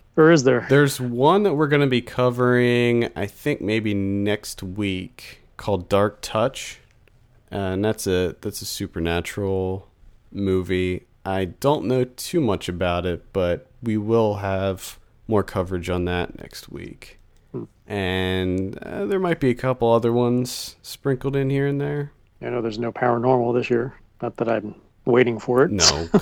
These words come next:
Speaker 1: <laughs>
Speaker 2: no, who cares about that anymore? <laughs> That's gonna be
Speaker 1: Uh,
Speaker 2: bad. But
Speaker 1: yeah.
Speaker 2: all right, well, I think that that wraps it up. Ernie, thanks so much for coming back on the show.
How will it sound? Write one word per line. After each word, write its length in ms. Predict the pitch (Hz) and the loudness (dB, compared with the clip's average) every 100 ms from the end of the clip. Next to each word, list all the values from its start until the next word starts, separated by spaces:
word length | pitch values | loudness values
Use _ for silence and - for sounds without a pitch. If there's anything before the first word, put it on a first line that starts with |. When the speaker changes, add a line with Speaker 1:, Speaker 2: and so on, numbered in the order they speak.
| - 98 | 0 -12
Speaker 1:
<laughs> 320 | 92 - - | -16 -14 -8
Speaker 2:
no, 320 | 95 78 80 | -4 -4 -4
who 160 | - 131 | -4 -2
cares 400 | - 95 98 107 | 0 0 0 -2
about 260 | 95 107 | -4 -4
that 300 | - 110 90 117 | 0 0 2 0
anymore? 440 | 113 110 110 117 104 - - - - - - | 0 0 2 0 -2 -8 -20 -20 -20 -10 -10
<laughs> 1080 | - - - - - - - - - _ | -8 -10 -12 -16 -20 -20 -20 -20 -20 _
That's 180 | - - | -10 -8
gonna 180 | - 92 | -6 -4
be 260 | 98 95 87 | -2 -2 -4
Speaker 1:
Uh, 60 | 113 104 _ | -8 -16 _
Speaker 2:
bad. 640 | - - 78 80 85 98 107 _ - | -12 -8 -6 -4 -6 -6 -10 _ -20
But 200 | - - - - 120 | -20 -20 -20 -14 -6
Speaker 1:
yeah. 300 | 113 113 113 - - | -4 -4 -6 -12 0
Speaker 2:
all 120 | 160 196 | 6 8
right, 280 | 190 190 | 6 4
well, 340 | 139 135 135 135 - | 4 6 4 0 -6
I 60 | 123 | -2
think 200 | 143 117 | 0 -2
that 120 | 113 | 0
that 180 | 113 104 | 2 4
wraps 280 | 104 - | 2 2
it 60 | 107 | 2
up. 200 | 101 101 | 2 4
Ernie, 180 | 104 101 | 2 4
thanks 260 | 110 104 - | 2 0 2
so 120 | 110 | 2
much 280 | 104 101 - | 2 2 -2
for 140 | 101 | -6
coming 200 | - 113 | -2 0
back 180 | 113 113 | 0 2
on 80 | 127 | 0
the 60 | |
show. 280 | 123 165 165 | 2 0 0